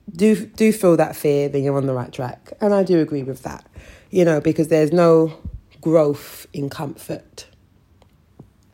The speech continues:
You can't grow unless you've got a bit of challenge and a bit of stretch. Um, and I feel like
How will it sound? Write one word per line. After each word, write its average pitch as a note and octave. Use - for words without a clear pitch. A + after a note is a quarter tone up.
You E3
can't D#3
grow C#3+
unless C#3
you've C#3+
got C#3
a C3+
bit B2+
of C3
challenge C#3
and D3
a C#3
bit -
of C3
stretch. -
Um, D3
and D3+
I D#3
feel D3+
like C#3+